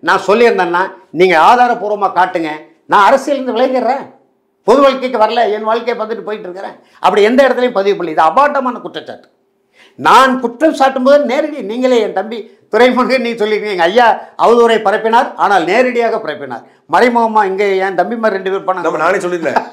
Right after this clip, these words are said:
Speaker 1: <laughs> அதெல்லாம்
Speaker 2: அவர்
Speaker 1: நாங்க
Speaker 2: ஆண்மையோடு பேசினாரு,
Speaker 1: ஆ, பேசினாரு.
Speaker 2: நேரடியா பேசினாரு.
Speaker 1: அவதூறு என்றீங்க.
Speaker 2: ஆ.
Speaker 1: அவதூறை கூட அவர் நேரடியாக செய்தார்.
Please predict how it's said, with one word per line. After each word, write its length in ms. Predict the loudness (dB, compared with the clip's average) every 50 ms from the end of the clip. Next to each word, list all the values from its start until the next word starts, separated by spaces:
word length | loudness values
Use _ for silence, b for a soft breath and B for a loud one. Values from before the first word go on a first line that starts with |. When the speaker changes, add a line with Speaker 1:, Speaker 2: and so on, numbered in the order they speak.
| -4 -4 -4
Speaker 1:
<laughs> 200 | -4 -6 -4 -2
அதெல்லாம் 320 | -2 0 0 0 0 0 2
Speaker 2:
அவர் 160 | 2 2 4
Speaker 1:
நாங்க 40 | 2
Speaker 2:
ஆண்மையோடு 480 | 2 2 2 2 4 4 4 4 2
பேசினாரு, 220 | 2 0 0 0 2
Speaker 1:
ஆ, 200 | 4 4 4 4
பேசினாரு. 20 |
Speaker 2:
நேரடியா 500 | 4 2 2 2 0 0 2 2 0 0
பேசினாரு. 340 | 0 -2 -4 -4 -2 0 2 2
Speaker 1:
அவதூறு 360 | 4 4 4 4 4 4 4 4 2
என்றீங்க. 280 | 2 0 0 0 0
Speaker 2:
ஆ. 400 | -2 -2 -2 -2 -2 -2 0 2
Speaker 1:
அவதூறை 440 | 2 2 2 2 2 2 2 2 0
கூட 160 | 0 0 2
அவர் 160 | 2 2 0 0
நேரடியாக 520 | 0 0 0 0 2 2 0 0 0 -2
செய்தார். 340 | -6 -10 -14 -14 -14 -18